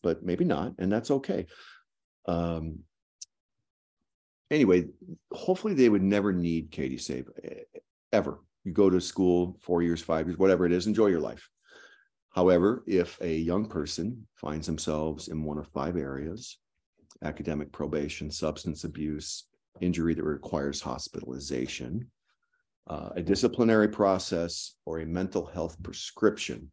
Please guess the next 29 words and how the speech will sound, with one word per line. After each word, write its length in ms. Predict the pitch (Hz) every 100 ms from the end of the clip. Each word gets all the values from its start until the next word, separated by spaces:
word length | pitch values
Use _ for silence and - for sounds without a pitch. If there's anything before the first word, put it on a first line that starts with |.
| -
which 180 | 87
is 120 | 90 76
different 600 | 120 117 95 90 - 90
than 340 | 90 85 85
seeing 280 | 82 90 87
your 80 | 87
sports 360 | - 92 95
psychologist 800 | - 82 82 78 80 80 82 -
or 60 | 73
just 240 | 80 -
seeing 220 | 82 82
a 40 | 85
therapist 460 | 85 82 80 76
on 120 | 87 90
campus, 420 | 90 87 95 - - - - _
that 100 | 165
should 100 | -
be 100 | 139
normalized. 600 | 113 110 92 69 - - -
Have 140 | 120 113
those 160 | 107
conversations. 640 | - 90 78 - 64 - - _ _ - - _
We 280 | 95 110 113
just 200 | 104 -
feel 200 | 98 90
very 220 | 87 87
strongly 400 | - 92 85 85
that 160 | 82 80
if 160 | 80